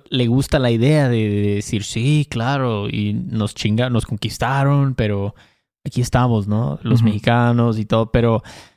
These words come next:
Speaker 1: realmente en tu vida cotidiana, ¿no? Tu, el vida, la vida diaria del mexicano promedio, ¿qué, qué realmente, cómo se conecta con sus raíces indígenas?
Speaker 2: Sí.
Speaker 1: O sea, realmente no, o sea, que estás viendo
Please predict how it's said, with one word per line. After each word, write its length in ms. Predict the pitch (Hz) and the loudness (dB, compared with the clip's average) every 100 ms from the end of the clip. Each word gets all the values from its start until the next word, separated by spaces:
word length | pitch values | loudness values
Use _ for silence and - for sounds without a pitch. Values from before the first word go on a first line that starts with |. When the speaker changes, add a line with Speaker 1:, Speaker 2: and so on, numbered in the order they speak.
| _ _ - | _ _ 0
Speaker 1:
realmente 680 | 170 175 175 156 151 - _ _ _ _ _ _ _ _ _ - | 2 2 2 2 0 -4 _ _ _ _ _ _ _ _ _ -2
en 160 | 147 | 2
tu 100 | 135 143 | 4 4
vida 220 | 160 160 | 4 2
cotidiana, 560 | - 131 127 131 117 107 | 0 2 2 4 2 2
¿no? 80 | |
Tu, 120 | 113 139 | 2 4
el 100 | 131 | 4
vida, 220 | 160 160 | 4 2
la 160 | 151 | 2
vida 180 | 139 151 | 4 4
diaria 540 | 135 131 117 104 104 - _ _ _ - | 4 4 2 0 -4 -10 _ _ _ -4
del 100 | 110 | -2
mexicano 380 | 113 117 113 110 | 0 2 2 2
promedio, 320 | 107 107 107 | 2 2 0
¿qué, 360 | - 170 160 - | 0 0 0 -2
qué 220 | 175 180 | 0 2
realmente, 380 | 160 170 165 170 | 2 2 2 2
cómo 180 | 170 175 | 0 2
se 140 | 151 | 2
conecta 380 | 139 139 - 123 | 2 0 2 0
con 160 | 117 113 | 2 0
sus 180 | 123 120 | 0 2
raíces 400 | 117 123 117 110 | 2 4 2 2
indígenas? 640 | 117 143 117 147 - - _ | 4 2 0 -6 -12 -16 _
Speaker 2:
Sí. 240 | - 120 104 - _ | 0 0 0 -8 _
Speaker 1:
O 60 | - | -2
sea, 160 | 143 135 | 0 2
realmente 340 | 139 143 147 | 2 2 2
no, 100 | 143 | 2
o 40 | |
sea, 260 | 120 107 - - _ _ _ _ | 2 2 -2 -12 _ _ _ _
que 240 | 147 147 | -4 -2
estás 280 | 139 151 143 | 0 2 4
viendo 880 | 156 151 151 147 143 135 131 123 | 4 4 4 6 4 4 4 2